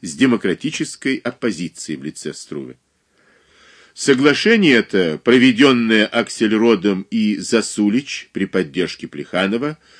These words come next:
против «Голоса Ленина», оказалось кратковременным. Весной тысяча девятьсот первого года обнаружилась полная невозможность дальнейшего сотрудничества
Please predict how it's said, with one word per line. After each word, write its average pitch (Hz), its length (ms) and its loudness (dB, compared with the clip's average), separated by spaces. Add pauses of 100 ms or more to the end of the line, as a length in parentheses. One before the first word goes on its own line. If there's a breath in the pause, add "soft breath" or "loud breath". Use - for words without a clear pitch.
(140)
против 127 800 2
«Голоса 110 580 2
Ленина», 87 520 -4 (640 soft breath)
оказалось 156 680 2
кратковременным. 76 840 -4 (580 soft breath)
Весной 147 420 2
тысяча 190 320 -2
девятьсот 143 420 0
первого 98 320 0
года 90 360 0
обнаружилась 170 760 2
полная 175 540 4
невозможность 107 880 -2
дальнейшего 101 600 -2
сотрудничества 80 1000 -8